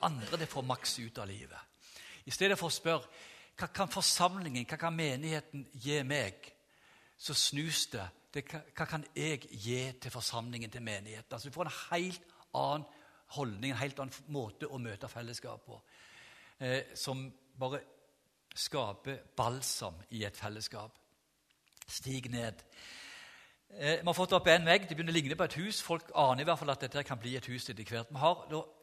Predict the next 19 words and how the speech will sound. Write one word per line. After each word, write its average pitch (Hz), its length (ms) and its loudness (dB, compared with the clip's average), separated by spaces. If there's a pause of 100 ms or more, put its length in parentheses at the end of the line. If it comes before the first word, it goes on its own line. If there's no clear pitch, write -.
(100)
en 139 160 0 (200)
langvegg, 147 840 2
og 131 100 -8
vi 117 60 0
har 120 100 4
to 156 240 -4
langvegger, 165 440 2
men 147 180 -2
vi 127 100 -4
går 120 160 -2
videre 120 320 0
til 123 120 -8
neste 107 280 -6
langvegg, 110 460 -6
som 120 220 -4
da 117 120 -4 (120)
er 120 200 -2 (1120)
nettopp - 680 -2 (200)
fellesskapsveggen. - 1900 -4